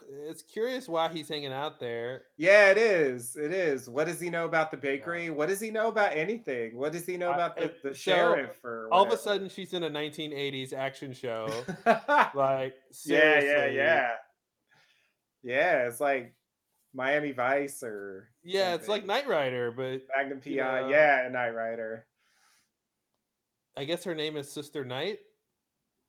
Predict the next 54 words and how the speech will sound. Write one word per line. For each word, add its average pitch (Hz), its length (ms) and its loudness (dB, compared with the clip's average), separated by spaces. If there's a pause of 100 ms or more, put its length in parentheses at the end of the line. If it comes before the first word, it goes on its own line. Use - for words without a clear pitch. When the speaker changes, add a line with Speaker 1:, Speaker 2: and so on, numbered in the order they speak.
(440)
Speaker 1:
That's 123 200 -14
Speaker 2:
Is 117 320 -4
that 117 60 4
Speaker 1:
her, 170 60 6
Speaker 2:
what 190 120 2
it 226 140 0
is? 233 320 0
Okay. 147 180 0
Speaker 1:
yeah, 131 220 0
her, 127 360 -8
her, 120 240 -8
uh, 117 240 -6
Speaker 2:
Yeah. 120 200 -4
Speaker 1:
character 120 440 -10
name, 117 340 -12
her 120 120 -12
vigilante 120 400 -8
Speaker 2:
Yeah. 113 160 -6 (240)
Speaker 1:
name. 131 60 -16
Speaker 2:
Yeah, - 640 -20 (460)
Speaker 1:
But 240 240 4
Speaker 2:
this 247 160 -4
is - 60 -12
Speaker 1:
listen, 196 140 -10
I 240 120 6
Speaker 2:
good. 269 60 -2
Speaker 1:
love 226 180 4
Regina 175 300 -4
King, 151 460 -6
I 160 60 -4
think 160 220 -6
she's, 147 260 -14
she's 156 100 -8
one 165 120 -4
of 151 60 -6
my 139 120 -2
Speaker 2:
<laughs> - 100 -14
Speaker 1:
favorite 143 220 -2
actresses, 139 800 -4
and 143 120 -10
then 135 140 -8
you're 143 140 -6
gonna, 160 320 -4
you 160 100 -6
know, 135 260 -2
you're 165 120 -6
gonna 185 160 -2
have 156 160 0
her 139 80 -4
kick 143 240 -8
ass 135 300 -2
like 135 180 -8
this, 139 340 -6
like, 123 200 -10